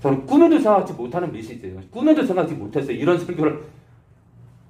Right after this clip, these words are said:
그래서 어디 개척을 하고 나서 부산 그 길거리에서 막 제가 전도하는데, 여러분, 제가 그랬잖아요. 귀신에게 취하면 귀신의 말을 하고 성령에 취하면 성령의 말을 한다고. 길거리에서 전도하는데 제가 막 호통을 치고 있는 거에서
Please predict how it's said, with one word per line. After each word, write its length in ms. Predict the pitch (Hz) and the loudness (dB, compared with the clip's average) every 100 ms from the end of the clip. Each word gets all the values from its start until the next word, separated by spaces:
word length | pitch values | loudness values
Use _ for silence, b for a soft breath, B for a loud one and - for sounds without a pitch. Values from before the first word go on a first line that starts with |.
| _ - | _ -2
그래서 160 | - 202 | 4 4
어디 160 | 180 - | 4 0
개척을 340 | 160 214 208 | 0 2 2
하고 140 | 190 | 2
나서 400 | 180 165 170 143 | 2 0 -2 -4
부산 440 | - 143 180 160 139 | -8 -4 -2 -2 -8
그 160 | 139 | -12
길거리에서 480 | 135 147 170 151 139 | -10 -4 0 0 0
막 240 | 139 127 - | -2 -4 -4
제가 220 | 120 120 | -4 -4
전도하는데, 760 | 123 143 127 107 107 139 95 - - b b b b b _ - _ _ - - | -4 -2 -2 -2 -6 -6 -8 -18 -20 b b b b b _ -20 _ _ -20 0
여러분, 280 | 139 156 135 | 2 2 2
제가 160 | 151 | 4
그랬잖아요. 680 | 170 160 135 113 123 143 90 82 _ _ _ _ _ _ _ _ _ - | 4 2 -2 -2 -6 -8 -10 -16 _ _ _ _ _ _ _ _ _ -12
귀신에게 500 | - 180 190 185 165 | -4 0 2 4 2
취하면 340 | - 147 147 | 0 0 0
귀신의 360 | 139 170 165 170 | -4 -4 -2 2
말을 260 | 131 113 107 | 2 0 -4
하고 400 | 98 165 - - | -2 -2 -2 -8
성령에 500 | - 175 185 180 147 | -6 0 2 2 0
취하면 180 | 139 131 | -2 -6
성령의 360 | 131 196 190 151 | -4 -2 0 0
말을 200 | 110 104 | 0 -4
한다고. 540 | 104 98 98 95 90 - b b b | -6 -8 -8 -12 -14 -20 b b b
길거리에서 440 | - 180 233 202 | -2 2 6 4
전도하는데 680 | 160 185 180 147 143 127 - b b b | 2 0 0 0 -2 -4 -4 b b b
제가 180 | - 226 | 0 2
막 80 | 233 | 2
호통을 380 | - 302 311 269 | -2 0 2 2
치고 220 | 220 208 | 0 0
있는 160 | 196 175 | 2 2
거에서 260 | 165 170 | 2 0